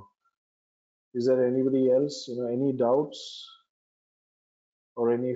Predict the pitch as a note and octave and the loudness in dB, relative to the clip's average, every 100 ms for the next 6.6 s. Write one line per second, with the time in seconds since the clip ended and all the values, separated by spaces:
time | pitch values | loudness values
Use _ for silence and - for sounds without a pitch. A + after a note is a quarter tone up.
0 | B2 - B2 C3 C#3+ D3 C#3+ - - B2 | -6 -6 -4 0 2 0 -4 -16 -10 -8
1 | A2+ A#2+ A#2+ B2 A#2+ B2 C#3+ B2+ A#2 B2 | -6 -8 -4 -2 -2 -4 -6 -4 -4 -2
2 | B2+ A#2+ A#2+ B2 A#2 A#2 B2 A2+ D3 D3+ | -2 -2 -2 -4 -4 -6 -8 -8 -10 -14
3 | D#3 _ B2 A2+ _ A#2 A#2 A#2 A2 A2 | -18 _ _ _ _ -8 -6 -2 -2 -4
4 | - - - _ _ _ _ _ _ - | -14 -18 -20 _ _ _ _ _ _ -10
5 | A#2 A#2+ C3 B2+ C3+ B2 B2+ B2 - - | -4 -2 0 -2 0 0 0 -2 -10 -8
6 | B2 A#2+ B2 A#2+ B2+ B2+ | -6 -6 0 2 2 -2